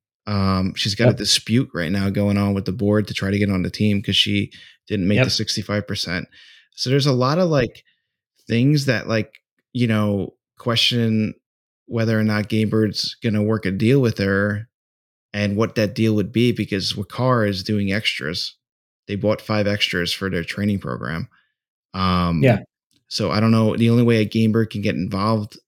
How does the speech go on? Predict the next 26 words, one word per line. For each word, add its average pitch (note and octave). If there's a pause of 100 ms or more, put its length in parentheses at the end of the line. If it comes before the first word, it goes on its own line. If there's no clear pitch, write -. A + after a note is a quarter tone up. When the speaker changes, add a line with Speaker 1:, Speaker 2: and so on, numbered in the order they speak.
(180)
Speaker 1:
I G2+
would F#2+ (380)
guess, A2 (320)
is G#2+
if G#2
you A2
were G2+ (280)
one G#2+
of G#2
their F#2+
pilots G#2 (340)
that G2+
is F#2
flying G2+
in G2
the, F#2+ (720)
the D2
whatever, G2+
the F#2+
upper, -
not G#2+
the -
upper -
class, -
the, G2
uh, F2